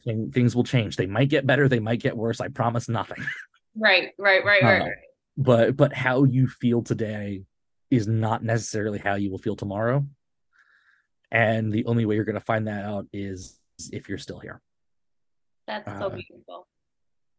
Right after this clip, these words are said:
Speaker 1: so just, you know, talk to your friends, talk to, you know, there, there's numbers you can call.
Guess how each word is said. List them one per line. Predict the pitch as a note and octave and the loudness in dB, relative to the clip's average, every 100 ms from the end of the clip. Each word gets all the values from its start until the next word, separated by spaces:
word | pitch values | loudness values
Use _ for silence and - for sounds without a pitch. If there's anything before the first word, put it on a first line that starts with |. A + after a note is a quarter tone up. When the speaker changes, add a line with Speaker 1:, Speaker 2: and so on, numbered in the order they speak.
| _ | _
Speaker 1:
so | - - F#2+ F#2+ - _ _ _ _ | -12 -8 -8 -10 -18 _ _ _ _
just, | - - - _ | -10 -10 -14 _
you | - G2+ | -8 -8
know, | F#2 | -4
talk | G#2+ G#2 | -4 -2
to | A#2 | -2
your | G#2 | -2
friends, | G#2+ G#2 G2+ | -2 -4 -6
talk | G2+ F#2 - | -4 -6 -6
to, | G2 F#2+ F#2 _ - - _ _ _ _ - | -8 -8 -10 _ -20 -20 _ _ _ _ -6
you | |
know, | F#2+ | -4
there, | F#2+ | -2
there's | G#2+ G2 | -4 -2
numbers | A2+ A2+ G2+ | 2 2 2
you | |
can | G2+ G#2 | -2 0
call. | A2 G#2 G2+ G2+ | 2 4 2 0